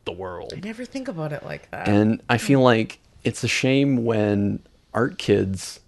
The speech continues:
Speaker 1: throw it over their shoulder
Speaker 2: Mm-hmm.
Speaker 1: because they're missing out on a lot of, like, um, helpful tools, I think,
Speaker 2: Mm-hmm.
Speaker 1: for understanding consciousness.
Speaker 2: Yeah.
Speaker 1: You know what I mean? Um, it's an artifact from a time when all people had was their consciousness,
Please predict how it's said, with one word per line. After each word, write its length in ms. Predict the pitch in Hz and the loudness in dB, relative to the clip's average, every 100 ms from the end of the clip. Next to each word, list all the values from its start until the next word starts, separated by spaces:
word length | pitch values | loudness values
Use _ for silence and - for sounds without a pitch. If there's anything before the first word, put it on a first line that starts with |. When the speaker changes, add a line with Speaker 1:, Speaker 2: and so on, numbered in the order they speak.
| _ | _
Speaker 1:
throw 220 | - 117 | 0 4
it 60 | 113 | 6
over 200 | 104 101 | 6 4
their 120 | 98 | 0
shoulder 680 | 95 127 120 110 101 - 185 170 | 4 6 8 6 0 -4 -6 -6
Speaker 2:
Mm-hmm. 300 | 175 180 214 - | -8 -8 -10 -6
Speaker 1:
because 680 | 117 - 127 113 107 - - _ | -6 -2 2 2 2 -4 -12 _
they're 180 | - 120 | 2 4
missing 420 | 120 139 - 123 | 6 4 2 2
out 300 | 123 127 123 - | 4 4 2 -2
on 600 | 113 107 107 107 107 - | -4 -2 -2 -2 -4 -6
a 80 | 117 | -4
lot 260 | 110 113 117 | 0 2 2
of, 160 | 107 | 0
like, 580 | 107 107 107 110 - - _ _ _ | -4 -6 -6 -10 -16 -20 _ _ _
um, 320 | 110 107 104 | -8 -6 -6
helpful 380 | 101 143 - 120 | -4 -6 -4 -6
tools, 420 | - 156 135 101 | -2 -2 0 -2
I 100 | 131 | -8
think, 320 | 104 - 101 202 | -8 -8 -8 -10
Speaker 2:
Mm-hmm. 260 | 233 269 370 | -10 -12 -14
Speaker 1:
for 180 | - 107 | -4 0
understanding 520 | 107 107 - 104 101 | 0 0 0 0 0
consciousness. 760 | - 117 120 - - - - - _ _ | -2 -2 -2 -6 -8 -8 -12 -20 _ _
Speaker 2:
Yeah. 280 | - 277 170 120 - | -12 -10 -10 -12 -6
Speaker 1:
You 140 | 107 | -2
know 80 | 110 | 0
what 100 | 110 | -2
I 40 | |
mean? 380 | 110 117 156 180 - _ _ _ - | -2 -4 -6 -8 -16 _ _ _ -4
Um, 440 | 104 101 104 - - _ _ - | -2 0 -2 -6 -12 _ _ -10
it's 220 | - - | -6 -2
an 80 | 120 | 2
artifact 440 | 131 135 131 123 | 2 2 0 -2
from 200 | - 117 | -2 -2
a 20 | 107 | -2
time 400 | - 120 120 113 | 0 2 2 2
when 320 | 110 113 - | 0 -2 -4
all 180 | 117 117 | -4 -4
people 320 | - 131 113 | -4 -4 -2
had 240 | 117 127 127 | 4 4 4
was 160 | 101 | 0
their 100 | 101 | -2
consciousness, 800 | 98 101 95 - - 101 95 | 0 0 0 -6 -4 -4 -6